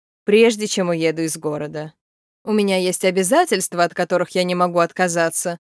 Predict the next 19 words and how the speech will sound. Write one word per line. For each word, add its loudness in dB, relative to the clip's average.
но 2
я 4
вернусь 0
завтра". -8
Она 0
целует 2
меня 2
в -6
щеку -2
и -6
выходит -4
из -6
дома. -8
Я -2
открываю -2
одну -4
конфету -6
и -4
откусываю. -10